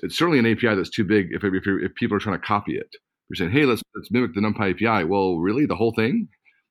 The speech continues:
Like, it, <laughs> the NumPy A P I was a, a superset trying to merge two communities together. So it was already a big A P I. It wasn't intended to be a tight, you know, "How do I make a logical array?"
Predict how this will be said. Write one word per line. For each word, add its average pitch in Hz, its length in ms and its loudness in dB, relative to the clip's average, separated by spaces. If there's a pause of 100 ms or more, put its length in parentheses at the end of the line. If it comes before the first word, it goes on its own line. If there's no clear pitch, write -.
Like, 98 200 -4
it, 87 100 -2
<laughs> 107 560 -4
the 110 60 0
NumPy 160 320 2
A 110 40 2
P 113 120 2
I 110 140 2
was 104 160 2 (140)
a, 95 140 2 (140)
a 87 260 0
superset - 800 -4 (340)
trying 131 140 0
to 120 60 4
merge 120 460 4
two 135 120 2
communities 143 400 2
together. 80 340 -2
So 131 120 -2
it - 20 4
was 120 80 0
already 147 260 4
a 143 60 2
big 160 180 2
A 143 120 2
P 151 160 -2
I. 156 140 -4
It - 60 -12 (460)
wasn't 139 280 4
intended 135 280 2
to 107 80 2
be 101 140 4
a - 20 2
tight, 110 380 0
you 104 100 -2
know, 87 340 0
"How 104 120 -2
do 117 140 2
I 101 100 2
make 98 180 2
a 87 60 -2
logical 87 340 0
array?" 85 380 -2